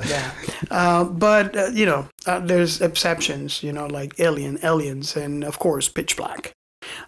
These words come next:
Um, wh-, what was your, your, your reaction when you saw this movie for the first time? I, I'm not sure that you saw it at the theaters, but when you saw it for the first time.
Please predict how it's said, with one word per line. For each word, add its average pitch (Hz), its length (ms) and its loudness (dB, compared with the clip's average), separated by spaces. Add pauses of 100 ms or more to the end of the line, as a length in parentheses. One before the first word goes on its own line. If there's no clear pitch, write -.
Um, 156 680 0 (340)
wh-, 220 320 2
what 254 100 6
was 311 200 6
your, 233 300 4
your, 180 580 4 (320)
your 185 200 4
reaction 165 720 2
when 170 140 4
you 165 80 6
saw 180 160 4
this 165 180 2
movie 165 220 4
for 151 140 -4
the 147 80 -2
first 156 260 0
time? 151 240 0
I, 160 140 0
I'm 170 140 2
not 196 160 2
sure 185 220 4
that 175 100 2
you 165 100 2
saw 165 220 4
it 165 80 4
at 156 60 2
the 156 60 -6
theaters, 190 580 2 (440)
but 180 200 4
when 190 180 6
you 208 100 6
saw 196 240 4
it 185 60 2
for 180 140 0
the 156 100 2
first - 340 -4
time. - 240 -8